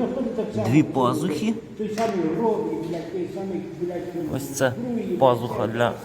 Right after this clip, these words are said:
збору лишньої смазки. Під втулочку. Все як годиться. Лишилось лишень просверлити для тої смазки отвори, нарізати різьби і варити.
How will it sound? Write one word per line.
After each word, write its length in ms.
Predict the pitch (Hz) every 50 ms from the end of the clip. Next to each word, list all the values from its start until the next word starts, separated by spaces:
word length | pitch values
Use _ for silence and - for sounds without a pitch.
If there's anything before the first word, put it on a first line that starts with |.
| - - - 196 185 - - - - 214 202 185 170 165 156 - - - - - - - - - - - -
збору 420 | 113 185 175 139 151 147 131 131 127
лишньої 500 | 135 139 135 - - 139 127 123 120 -
смазки. 560 | - 123 113 110 107 101 - - 180 185 208 220 208 - - - - - - 208 - - 170 170 160 - - - 170 170 165 156 - 165 170 170 - - 165 160
Під 140 | 147 131 147
втулочку. 760 | 151 147 - 123 123 123 135 143 143 143 - - - 175 170 151 - - - - - - -
Все 220 | - - 143 143
як 100 | 143 139
годиться. 520 | 120 110 135 123 107 95 85 - - - - - - - - - - - - - - - -
Лишилось 560 | - 127 135 - - 156 143 139 131 131 -
лишень 400 | 139 135 135 - - 135 127 123 113 - - - - - - - -
просверлити 720 | - 151 143 - - 160 151 135 120 113 107 104 101 110 107
для 140 | 110 117
тої 280 | 104 107 123 117 107 104
смазки 480 | - - 135 123 113 104 - - 107 95
отвори, 520 | 92 87 - - - 139 165 196 240 240 - - - - - - - - - - - -
нарізати 540 | 123 123 120 123 117 107 110 104 165 - 117
різьби 380 | 151 208 220 202 180 185 185 - - - - - - - - - - - - - -
і 80 | 151 147
варити. 500 | 139 143 131 143 156 131 - - -